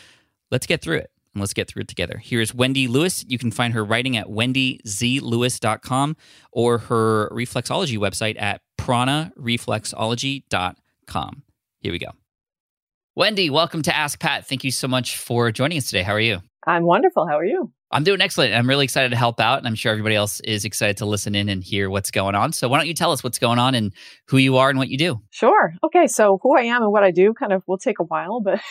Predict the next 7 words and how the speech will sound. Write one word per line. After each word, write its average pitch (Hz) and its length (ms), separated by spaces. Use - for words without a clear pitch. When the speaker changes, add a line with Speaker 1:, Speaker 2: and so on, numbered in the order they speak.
Speaker 2:
<laughs> 330 220
so 262 380
strap, 233 480
strap - 420
your 214 80
seatbelt. 233 520
I've 185 160